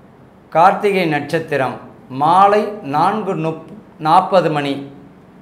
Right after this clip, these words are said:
மாலை நான்கு நாற்பதுக்கு வந்து பார்த்தீங்கன்னா, மேஷத்திலிருந்து மீனத்திற்கு ராகு பகவான் செல்கிறார். துலாமில் இருந்து கன்னியிற்கு ராகு பகவான், கேது பகவான் செல்கிறார். இப்ப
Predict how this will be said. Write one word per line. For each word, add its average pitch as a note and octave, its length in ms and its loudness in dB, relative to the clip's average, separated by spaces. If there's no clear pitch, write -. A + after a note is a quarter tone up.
மாலை E3 260 4
நான்கு G3 400 0
நாற்பதுக்கு D#3+ 520 0
வந்து D#3 240 -4
பார்த்தீங்கன்னா, D3 380 -2
மேஷத்திலிருந்து F3+ 1200 0
மீனத்திற்கு F3+ 720 -4
ராகு F3+ 380 2
பகவான் D3+ 300 0
செல்கிறார். C3 460 -2
துலாமில் G3 680 4
இருந்து D#3+ 280 0
கன்னியிற்கு F#3+ 520 0
ராகு F3 320 4
பகவான், D#3 280 2
கேது G#3+ 320 2
பகவான் F3+ 340 4
செல்கிறார். C3+ 460 0
இப்ப F3+ 180 4